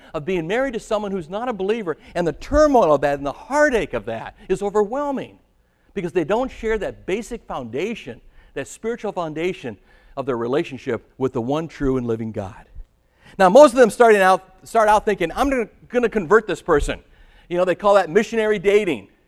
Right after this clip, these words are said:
It seldom, if ever, works. And then it leads to missionary marriage, and that also seldom, if ever, works. And then on top of that, you've got the negative spiritual impact upon the kids.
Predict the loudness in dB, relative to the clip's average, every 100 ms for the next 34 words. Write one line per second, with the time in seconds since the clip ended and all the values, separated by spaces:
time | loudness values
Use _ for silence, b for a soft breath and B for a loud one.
0 | _ _ -10 -8 0 2 2 0 -4 -8
1 | -6 -4 -2 -2 0 0 -2 -10 -6 -4
2 | -4 b b b -6 -4 0 0 0 0
3 | -2 -2 -4 -4 -2 -2 -2 0 2 2
4 | 0 -8 -20 -12 -2 0 2 0 -2 -6
5 | -6 -2 0 2 2 -2 0 0 2 -2
6 | 0 -2 -4 _ -16 -14 -12 -14 _ B
7 | B 6 6 8 8 8 6 4 4 4
8 | 4 4 4 4 4 -2 -4 -6 -6 -4
9 | -6 -6 -8 -6 -6 -6 -12 -10 -8 -8
10 | -10 -8 -6 -8 -10 _ -20